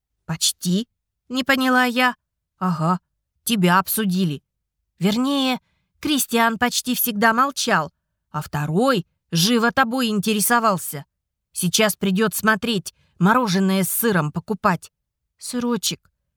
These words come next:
сделай вид, что ты ничего не знаешь. Я за тебя волнуюсь, у тебя слишком встревоженный вид».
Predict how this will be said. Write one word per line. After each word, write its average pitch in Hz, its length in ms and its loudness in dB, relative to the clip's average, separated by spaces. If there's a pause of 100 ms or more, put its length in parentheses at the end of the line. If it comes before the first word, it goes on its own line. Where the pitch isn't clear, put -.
(140)
сделай 254 520 0
вид, 226 200 -4
что - 220 -4
ты 285 200 -8
ничего 277 560 -4
не 202 160 -2
знаешь. 190 640 -2 (420)
Я 196 160 -4
за 190 100 -4
тебя 226 300 0
волнуюсь, 226 720 -2 (300)
у 247 60 -8
тебя 254 380 0 (240)
слишком 233 560 -2
встревоженный 208 720 0
вид». 196 240 -4